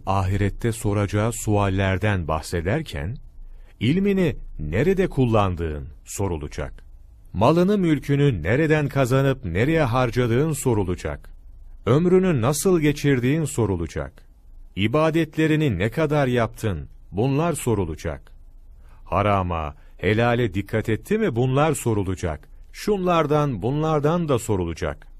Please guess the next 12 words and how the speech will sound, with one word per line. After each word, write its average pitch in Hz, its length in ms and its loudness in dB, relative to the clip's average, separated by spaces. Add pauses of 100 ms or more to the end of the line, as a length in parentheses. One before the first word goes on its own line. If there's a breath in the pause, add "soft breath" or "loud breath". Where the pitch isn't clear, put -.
Arka 156 320 -2
arkaya 127 340 -2
devam 92 360 0
ediyor. 64 420 -12 (880 soft breath)
Bu 208 320 -4
sohbeti 131 600 -2
dinleyen 82 500 -2 (280)
Şibli 107 600 -2
Hazretleri 78 760 -6 (400 soft breath)
yumuşak 156 600 -4
bir 117 220 0
ifadeyle 87 840 -2